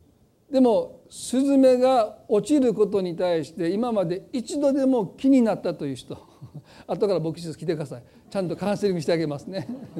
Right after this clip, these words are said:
<laughs> まあ、そんな人に僕ね、会ったことないんですよ。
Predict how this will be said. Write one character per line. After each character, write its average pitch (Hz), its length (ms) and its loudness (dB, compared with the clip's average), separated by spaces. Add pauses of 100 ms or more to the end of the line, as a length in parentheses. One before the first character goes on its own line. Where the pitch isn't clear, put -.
(340)
<laughs> - 720 -20
ま 220 80 -2
あ、 - 20 0
そ 311 160 4
ん 349 140 4
な 311 100 10
人 277 220 2
に 233 80 4
僕 214 180 0
ね、 208 140 -2
会 214 140 -2
っ - 40 -14
た 262 80 2
こ 269 80 2
と 240 100 2
な 226 100 -2
い 226 40 -2
ん 220 60 0
で 170 80 -4
す 156 120 -12
よ。 131 200 -14